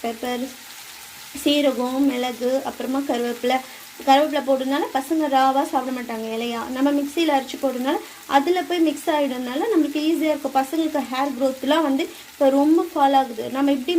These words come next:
மாதிரி பேஸ்ட் மாதிரி அதில் மிக்ஸ் பண்ணி கொடுத்துட்டோன்னு வச்சுக்கோங்களேன், தெரியவே தெரியாது.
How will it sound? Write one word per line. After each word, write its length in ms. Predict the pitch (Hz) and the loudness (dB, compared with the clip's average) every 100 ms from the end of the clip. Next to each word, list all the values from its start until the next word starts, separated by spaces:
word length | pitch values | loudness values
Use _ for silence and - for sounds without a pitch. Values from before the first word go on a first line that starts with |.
| 339 | 4
மாதிரி 140 | 349 - | 2 -2
பேஸ்ட் 280 | 311 339 - 302 | -2 -2 -2 0
மாதிரி 160 | 285 294 | 0 0
அதில் 220 | 277 269 | 0 0
மிக்ஸ் 220 | 269 - 302 | -2 -4 -4
பண்ணி 140 | 294 285 | -4 -4
கொடுத்துட்டோன்னு 460 | 269 - 285 285 285 | -6 -4 0 0 -2
வச்சுக்கோங்களேன், 540 | - - 226 226 226 - - - | -6 -6 -2 -2 -4 -8 -20 -4
தெரியவே 280 | 320 320 320 - | 0 2 0 0
தெரியாது. 320 | 262 233 220 | 0 -2 -4